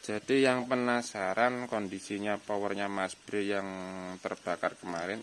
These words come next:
ya seperti ini. Tidak ada kerusakan yang berarti ataupun kerusakan parah, cuma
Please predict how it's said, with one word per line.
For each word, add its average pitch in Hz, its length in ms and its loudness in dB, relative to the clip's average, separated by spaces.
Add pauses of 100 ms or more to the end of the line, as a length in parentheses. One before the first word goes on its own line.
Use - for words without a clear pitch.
ya 80 400 -4
seperti 82 720 -8
ini. 98 320 -6 (2500)
Tidak - 260 -8
ada - 300 -6
kerusakan 85 560 -2
yang 82 100 -8
berarti 82 800 -4
ataupun 82 460 -8
kerusakan 85 400 -8
parah, 82 340 -4
cuma - 300 -6